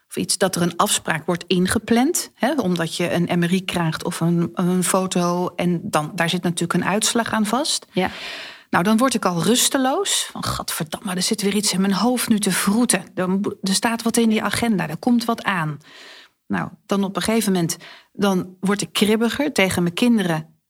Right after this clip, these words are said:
Speaker 1: en tegen mijn vriend. Een kort lontje. Kan niet zoveel met andere dingen bezig zijn. Ik ben echt <laughs> daarmee bezig van, "Oh ja,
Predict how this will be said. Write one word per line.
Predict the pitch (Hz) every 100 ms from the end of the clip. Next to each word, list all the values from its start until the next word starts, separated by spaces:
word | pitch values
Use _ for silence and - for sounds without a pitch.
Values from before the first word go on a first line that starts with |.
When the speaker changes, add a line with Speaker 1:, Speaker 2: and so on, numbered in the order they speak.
| _
Speaker 1:
en | - 185
tegen | 190 175 185
mijn | 170
vriend. | - 196 294 - - _ _ -
Een | - -
kort | 247 226
lontje. | 185 208 220 269 359 _ _ - _
Kan | - 240
niet | 269
zoveel | 247 220
met | 220 208
andere | 208 214 202
dingen | 196 220 254
bezig | 240 247 -
zijn. | - 247
Ik | 247
ben | 196 202
echt | 285 294 - -
<laughs> | 185 -
daarmee | - 240 190
bezig | 202 190
van, | -
"Oh | 208
ja, | 208